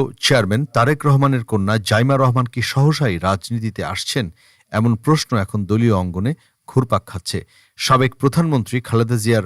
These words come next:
মৃত্যুর পর থেকে তারেক রহমানের সঙ্গে বিভিন্ন আনুষ্ঠানিক আয়োজনে জাইমার উপস্থিতি এই আলোচনা আরও জোরালো করেছে। তারেক রহমানের পাশে ছায়াসঙ্গীর মতো থেকে শোক ও আনুষ্ঠানিক দায়িত্ব সামলাতে দেখা গেছে জাইমাকে।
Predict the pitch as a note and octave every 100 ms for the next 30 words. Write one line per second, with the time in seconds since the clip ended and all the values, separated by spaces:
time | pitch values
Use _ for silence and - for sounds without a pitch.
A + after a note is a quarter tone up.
0 | F2 G#2 A2+ B2 G2 G2 - G#2 C#3 -
1 | F#2+ F#2+ G#2+ G2 G2 F#2+ - C3+ F#2 D#2+
2 | - - _ - A#2 D3 C3 G#2 C3 C#3+
3 | - B2+ G#2 F2+ F2 F#2+ C3+ - - _
4 | - F#2 B2+ D3 C3+ B2+ D#3 D3 C#3+ G#2+
5 | F2+ - G#2+ G#2+ F2 - G2+ A#2+ B2 A#2+
6 | E2+ E2+ _ _ _ G#2 G2+ F#2 G2+ A#2+
7 | G#2 - E2+ E2+ - F#2+ - _ _ _
8 | _ B2 D#3+ F3+ F3 E3+ D3+ - A2+ D3
9 | C3+ A#2 A2 A2+ A#2 G#2+ F#2+ F#2 F#2+ -
10 | C3+ - D#2+ E2 - C3 C3+ - A2 -
11 | A2 B2 - A#2+ A2+ F#2+ F#2+ G2+ - G2
12 | G#2 F#2 F#2 G2 A2 G2+ E2+ - D3 -
13 | - _ F#2 A2 G2+ E2+ -